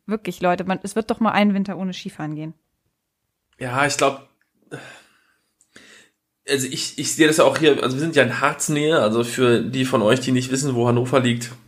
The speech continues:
Speaker 2: das in Harznähe, also weitere Harznähe.
Speaker 1: Ja, oder weniger in
Speaker 2: Und Harz
Speaker 1: Harznähe.
Speaker 2: ist hier, genau, in Harz ist hier so eine, so ein Mittelgebirge, da liegt jetzt auch ein bisschen Schnee. Und ich sehe jetzt so bei Instagram, wie so ein paar Leute, aus, die ich aus Hannover folge, die ich aber nicht wirklich kenne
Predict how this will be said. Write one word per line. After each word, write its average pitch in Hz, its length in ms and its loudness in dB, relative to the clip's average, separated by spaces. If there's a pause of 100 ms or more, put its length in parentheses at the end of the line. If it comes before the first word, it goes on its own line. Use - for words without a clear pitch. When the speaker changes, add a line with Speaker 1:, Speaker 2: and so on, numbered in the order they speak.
(120)
Speaker 2:
das 113 160 2
in 117 120 -4
Harznähe, 120 520 0
also 107 340 0
weitere 113 320 4
Harznähe. 180 320 2
Speaker 1:
Ja, - 60 6
oder 220 180 4
weniger 226 560 4
in 156 140 4
Speaker 2:
Und 156 120 8
Harz 123 80 4 (280)
Speaker 1:
Harznähe. 151 40 -2
Speaker 2:
ist - 140 -2
hier, 143 260 4
genau, 131 220 4
in 117 160 0
Harz 131 240 4
ist - 180 -8
hier 135 120 2
so 131 120 4
eine, 131 380 2
so 131 100 -2
ein 127 60 -4
Mittelgebirge, 139 600 2
da 120 60 6
liegt 127 180 -2
jetzt - 160 -12
auch 135 120 0
ein 135 60 -12
bisschen 120 180 -8
Schnee. 131 320 -2 (580)
Und 135 80 0
ich 127 120 -2
sehe 151 120 6
jetzt 165 120 4
so 165 80 4
bei 135 120 6
Instagram, 151 480 4
wie 131 60 -8
so 139 80 0
ein 135 60 -2
paar 135 120 0
Leute, 139 300 6
aus, 123 180 -2
die 131 100 -8
ich 131 120 -2
aus 123 100 0
Hannover 131 320 2
folge, 143 380 0
die 127 60 -4
ich 135 100 0
aber 120 100 0
nicht 120 160 -2
wirklich 139 240 -8
kenne 131 420 0